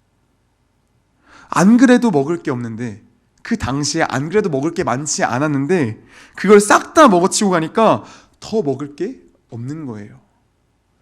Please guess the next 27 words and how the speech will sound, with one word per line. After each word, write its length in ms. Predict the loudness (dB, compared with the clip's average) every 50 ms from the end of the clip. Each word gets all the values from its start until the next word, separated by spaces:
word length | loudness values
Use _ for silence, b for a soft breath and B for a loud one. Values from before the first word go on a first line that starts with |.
| _ _ _ _
그래서 240 | _ 0 2 2 4
오 120 | 2 6
절을 220 | 6 6 6 8 6
보시면 300 | 4 2 2 0 0 0
여러분, 300 | 0 0 -2 -4 -4 -6
요엘이 280 | -4 -2 -2 -2 -4
뭐라고 300 | -6 -6 -6 -6 -6 -6
말하냐면은 680 | -8 -8 -8 -8 -10 -12 -14 -12 -12 -10 -10 -10 -12 -14 _
취하는 480 | -14 -12 -10 -6 -6 -4 -4 -4 -4 -4
자와 220 | -4 -4 -4 -4
포도주를 720 | -6 -10 -6 -4 -4 -4 -2 -2 -2 -2 -2 0 0 0 0
마시는 320 | -2 -4 -6 -6 -6 -4
자들에게 520 | -4 -4 -4 -4 -6 -4 -4 -4 -4 -4 -6 B B B B B B
메뚜기로 640 | -2 0 0 0 -4 -6 -6 -2 0 0 0 0 0
인하여서 380 | -2 -2 -2 -4 -4 -6 -8 -6
저 140 | -4 -4 -2
얘가 160 | -2 -2 -4
지금 260 | -6 -8 -10 -8 -6
먹을 220 | -6 -4 -4 -4 -4
식량이 440 | -4 -6 -4 -4 -2 -2 -2 -2
없어졌으니까 1080 | -4 -4 -4 -6 -6 -4 -4 -6 -6 -6 -6 -4 2 4 4 4 4 2 0 -4 -10 -20 _ b b b b b b b b b _
깨어서 500 | 4 6 6 6 6 4 0 -2 -4 -6
통곡하라라고 920 | -4 -2 0 0 0 -2 -2 -2 0 2 4 4 4 4 4 2 -2 -6
지금 240 | -8 -8 -8 -8 -6
이야기를 320 | -4 -6 -6 -6 -6 -8
하고 120 | -10 -10 -12
있습니다. 480 | -14 -14 -16 -16 -16 -16 -18 -20 -20